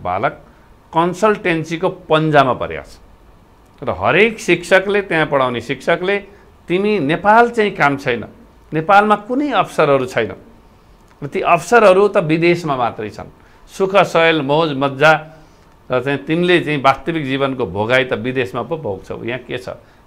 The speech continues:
यहाँ त अभाव बाहेक के छ? व्यथिति बाहेक के छ? यहाँ चाहिँ नि के छ यहाँ?" भनेर चाहिँ यो किसिमले बाल मनोविज्ञान तपाईँको सुरुदेखि भरिएको छ विद्यालयहरू। त्यस्ता केन्द्र भएका छन्। त्यो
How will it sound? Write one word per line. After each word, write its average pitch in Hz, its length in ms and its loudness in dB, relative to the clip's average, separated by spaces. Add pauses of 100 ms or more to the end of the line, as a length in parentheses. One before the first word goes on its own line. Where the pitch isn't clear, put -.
(100)
यहाँ 120 100 -2
त 120 80 -4
अभाव 127 560 -2
बाहेक 127 300 0
के 113 100 -10
छ? - 100 -12
व्यथिति 165 680 -8
बाहेक 147 340 0
के 131 100 -6
छ? 123 120 -10 (640)
यहाँ 147 200 0
चाहिँ 156 200 -2
नि 160 120 -2
के - 480 -8
छ - 120 -6
यहाँ?" 120 320 -2
भनेर 127 440 -4
चाहिँ 131 200 -6 (300)
यो 233 180 -2
किसिमले 160 840 -2 (320)
बाल 151 320 4
मनोविज्ञान 147 920 -2 (400)
तपाईँको 143 360 -2
सुरुदेखि 185 1000 0
भरिएको 107 400 -4
छ 85 80 -10
विद्यालयहरू। 95 640 -10 (120)
त्यस्ता 165 300 -2
केन्द्र 147 440 -2
भएका 104 260 -2
छन्। - 160 -16 (580)
त्यो 160 80 -2